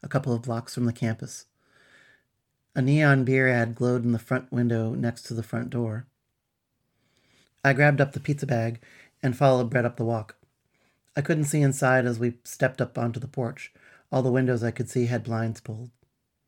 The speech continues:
Brett gestured at the door, and I looked at him a moment before I realized he wanted me to knock. So I did.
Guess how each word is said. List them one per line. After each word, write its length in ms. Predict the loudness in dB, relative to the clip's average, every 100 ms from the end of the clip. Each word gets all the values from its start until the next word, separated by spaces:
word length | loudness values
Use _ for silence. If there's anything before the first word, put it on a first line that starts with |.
| _ _ _ 0
Brett 160 | 2
gestured 340 | 4 2 2 -2
at 80 | -2
the 80 |
door, 380 | 2 2 2 0 -6 -20 -4
and 100 | 0
I 60 |
looked 300 | 2 0 -2
at 80 | -4
him 160 | 0 0
a 40 |
moment 280 | 2 0 -2
before 320 | -4 -4 -2
I 40 | 0
realized 360 | 0 0 -2
he 60 | -2
wanted 280 | -4 -4 -4
me 80 |
to 80 | -2
knock. 320 | -2 -4 -6 -20 _ _ _ _ _
So 200 | 0 2
I 80 | 2
did. 220 | -2